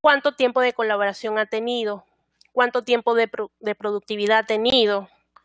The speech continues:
Eh, ¿cuál es el mayor tiempo de productividad que tuvo, que tuvo lugar? ¿Cuántos envíos electrónicos en el más del diecinueve por ciento de las horas de reuniones envió?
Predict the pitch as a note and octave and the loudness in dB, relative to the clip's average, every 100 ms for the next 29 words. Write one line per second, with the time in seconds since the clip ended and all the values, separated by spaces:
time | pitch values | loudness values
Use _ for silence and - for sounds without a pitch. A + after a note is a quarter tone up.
0 | _ _ _ _ B3 A3 G#3+ G#3 G#3 G#3 | _ _ _ _ 0 2 2 0 -2 -4
1 | _ _ _ C4+ C#4 - C4 A#3 G#3+ A#3+ | _ _ _ 4 4 2 0 0 2 2
2 | B3+ B3+ C4 B3 A#3 A3 A3 A3 A3+ - | 2 2 2 0 -2 0 0 0 -6 -6
3 | A#3 A3+ A3+ - _ G#3 _ A#3 A3+ A#3 | -2 0 -2 -6 _ -12 _ -4 -2 -2
4 | G#3+ G#3+ G#3+ G3 - _ _ _ _ _ | -2 2 2 0 -14 _ _ _ _ _
5 | _ _ C4 C4 C#4 B3 A3 A#3+ B3 A#3 | _ _ 2 2 -2 -2 0 -2 0 -4
6 | G3 A3+ A#3 A#3+ - B3 A#3 G#3+ G#3 A3+ | -4 -2 -2 -2 -2 -4 -4 -4 0 0
7 | A#3+ B3+ A3+ G#3+ A3 A3+ A#3 A3 - A3+ | 2 0 0 -4 -2 -2 -2 -4 -2 -2
8 | A#3+ A#3 G3+ - G#3+ G#3+ A3 G#3 G3+ G#3 | 0 -2 -2 -4 -2 -2 -2 -2 0 0
9 | G#3+ - _ A3+ G#3 G#3+ A#3 B3 A3+ | 0 -4 _ -4 -4 0 4 4 2